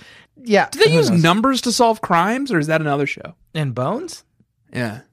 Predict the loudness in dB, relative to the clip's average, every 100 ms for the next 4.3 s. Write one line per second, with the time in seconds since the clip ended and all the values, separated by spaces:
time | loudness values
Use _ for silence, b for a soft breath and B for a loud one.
0 | _ -8 -8 -8 -14 -6 0 0 0 -4
1 | -2 -2 -2 -6 -12 -12 -12 -14 -12 -4
2 | -2 0 2 2 0 -2 -4 -6 -8 -12
3 | -14 -20 _ _ -8 -8 -6 -12 B B
4 | B B _